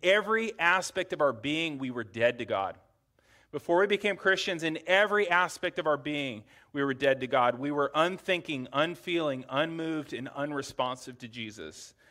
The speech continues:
We were dead to him. And Jesus uses this really powerful image here in Revelation of the danger of somebody that's spiritually dead, the danger they're in. And he said it's,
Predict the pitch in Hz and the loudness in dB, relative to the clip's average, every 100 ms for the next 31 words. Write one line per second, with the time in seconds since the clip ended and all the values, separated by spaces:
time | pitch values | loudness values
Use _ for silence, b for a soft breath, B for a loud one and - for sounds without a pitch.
0 | b b 143 147 147 202 208 - 95 80 | b b -4 -4 0 0 0 -8 -10 -12
1 | _ _ _ B B - 165 160 233 220 | _ _ _ B B -2 -2 0 -2 -2
2 | 220 220 208 185 - 180 202 220 214 196 | 0 -2 0 -2 -2 2 4 4 4 4
3 | 196 196 160 196 190 - 165 156 160 160 | 4 2 -2 -2 -4 -2 -2 0 0 2
4 | 185 - 156 127 127 b b b b b | 0 -2 -6 -6 -8 b b b b b
5 | b _ 165 175 165 - 160 139 165 185 | b _ 4 4 2 -2 -2 0 -2 0
6 | 240 190 185 151 - 190 180 175 160 151 | 0 0 2 2 0 -2 0 -2 -2 -6
7 | - 175 175 170 160 139 156 156 120 135 | -6 0 0 -2 -6 -2 2 4 4 0
8 | 131 170 202 185 175 175 202 175 160 151 | -2 0 0 -2 2 4 4 2 0 -4
9 | - 214 220 208 | 0 2 2 0